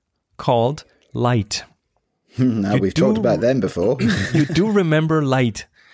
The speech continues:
Speaker 1: Light
Speaker 2: Oh,
Speaker 1: be-,
Speaker 2: yes.
Speaker 1: being, being that, that L sixteen, the camera with sixteen cameras in it and, uh, sixteen lenses and a lot of computational photography and, and, uh,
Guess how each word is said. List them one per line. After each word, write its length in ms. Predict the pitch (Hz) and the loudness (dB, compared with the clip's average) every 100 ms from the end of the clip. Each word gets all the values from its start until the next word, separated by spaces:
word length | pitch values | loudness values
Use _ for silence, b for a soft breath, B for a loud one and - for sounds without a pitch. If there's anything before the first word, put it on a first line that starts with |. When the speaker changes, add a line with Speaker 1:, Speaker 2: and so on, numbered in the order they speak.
| B B 113 | B B -2
Speaker 1:
Light 260 | 120 170 104 | 0 0 0
Speaker 2:
Oh, 160 | 147 | 0
Speaker 1:
be-, 60 | - | 2
Speaker 2:
yes. 240 | 147 139 151 | 0 -2 -4
Speaker 1:
being, 320 | 160 160 151 | 0 0 -2
being 260 | 127 160 160 | -2 0 2
that, 180 | 135 131 - | 0 -2 -2
that 220 | 131 - 131 | -2 -2 0
L 180 | 131 | 0
sixteen, 520 | - 156 - - 143 131 | 0 -4 -2 -2 0 0
the 80 | |
camera 480 | 127 139 135 131 127 | 0 0 2 2 2
with 260 | 120 123 - - | 2 -2 -4 -10
sixteen 720 | - 131 - 131 123 123 - _ _ | -6 -6 -2 0 0 0 -4 _ _
cameras 380 | - 110 113 110 | -2 2 2 2
in 160 | 113 117 | 2 2
it 220 | 117 - | 0 -2
and, 340 | 104 104 104 | 0 0 -2
uh, 120 | 110 | -4
sixteen 340 | 107 107 - 113 | -4 -6 -4 0
lenses 500 | 101 104 101 107 101 | 0 0 0 -2 -2
and 300 | - 104 101 B B B B B B B | -2 -2 -2 B B B B B B B
a 40 | 120 | 0
lot 200 | 120 127 | 2 2
of 100 | - | 0
computational 720 | 135 123 127 127 120 - 120 | -2 0 -2 0 -2 0 -2
photography 880 | - 117 120 113 120 - 113 113 113 | -2 -2 0 0 -2 0 0 2 2
and, 440 | 107 104 107 104 - _ _ _ _ _ _ _ - _ | 2 2 0 -2 -10 _ _ _ _ _ _ _ -20 _
and, 340 | 104 107 104 107 | -2 0 0 0
uh, 480 | 101 98 98 98 | 0 2 2 0